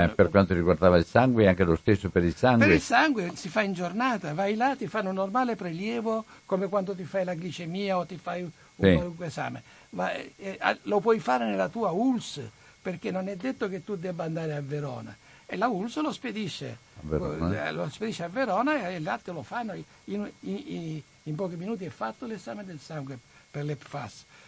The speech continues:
Speaker 1: perché hanno dei sistemi molto, molto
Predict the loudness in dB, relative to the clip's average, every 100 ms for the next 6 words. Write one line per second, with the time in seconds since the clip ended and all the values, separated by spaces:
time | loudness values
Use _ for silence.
0 | -18 -10 -8 -6 -4 -4 -4 -6 -8 -12
1 | -8 -6 -4 -4 -6 -8 -10 -12 -14 -14
2 | -10 -10 -10 -10 -10 -10 -12 -14